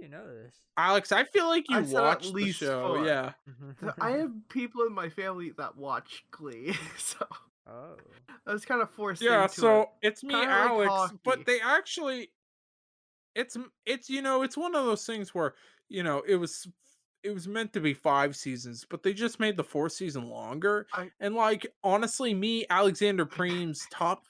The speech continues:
Speaker 2: uh, tier Glee fan, I really think they shoulda just split the seasons up, it woulda made it a lot more palatable.
Speaker 3: I'm gonna say
Speaker 2: Are you
Speaker 3: now,
Speaker 2: a
Speaker 3: I
Speaker 2: ho-, are
Speaker 3: just
Speaker 2: you a sick Glee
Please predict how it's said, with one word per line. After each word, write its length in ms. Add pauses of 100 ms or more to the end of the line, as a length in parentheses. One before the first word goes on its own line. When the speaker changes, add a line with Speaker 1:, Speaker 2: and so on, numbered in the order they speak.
(380)
Speaker 2:
uh, 240
tier 400
Glee 360
fan, 420
I 80
really 280
think 220
they 100
shoulda 260
just 300 (200)
split 400
the 80
seasons 420
up, 240
it 40
woulda 200
made 200
it 120 (240)
a 80
lot 340 (280)
more 260
palatable. 1080 (760)
Speaker 3:
I'm 240
gonna 280
say 220
Speaker 2:
Are 80
you 100
Speaker 3:
now, 140
Speaker 2:
a 20
Speaker 3:
I 20
Speaker 2:
ho-, 260 (180)
are 80
Speaker 3:
just 120
Speaker 2:
you 200
a 120
sick 420 (220)
Glee 360